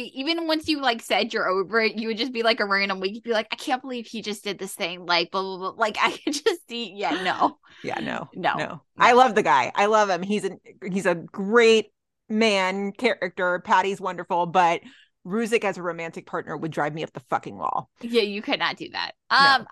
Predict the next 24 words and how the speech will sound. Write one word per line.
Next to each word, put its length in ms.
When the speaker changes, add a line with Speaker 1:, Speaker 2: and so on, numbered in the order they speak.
Speaker 1:
I 200
could 100
definitely 420
see 180
Kevin 400
as 200
a 240
option 460
for 100
you. 460
Speaker 2:
Let 140
me 100
run 200
through 280
the 80
firemen 500
just 220
to 80
see 260
if 180
there's 160
anybody 600
viable 280
there. 280